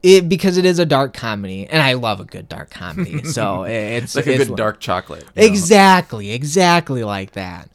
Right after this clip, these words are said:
Speaker 1: Um, but I hope people are able,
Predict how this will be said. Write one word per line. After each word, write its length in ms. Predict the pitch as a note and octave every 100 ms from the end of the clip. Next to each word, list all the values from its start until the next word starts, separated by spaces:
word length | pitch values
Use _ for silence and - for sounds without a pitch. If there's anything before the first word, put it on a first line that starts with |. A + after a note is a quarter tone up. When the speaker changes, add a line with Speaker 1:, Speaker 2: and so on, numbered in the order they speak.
| _
Speaker 1:
Um, 600 | D#3+ D3+ D3 C#3 C3 A#2+ - _ _ _ _
but 640 | F3+ D#3+ G#3+ G#3 G3 - - _ _ _ _ _ _ _
I 120 | D#3+
hope 360 | E3 F3 G3 D3+ _ _
people 400 | - F#3+ E3+ E3
are 180 | D3+ D3
able, 760 | C#3+ D3 C3+ C#3 C3+ B2 A2+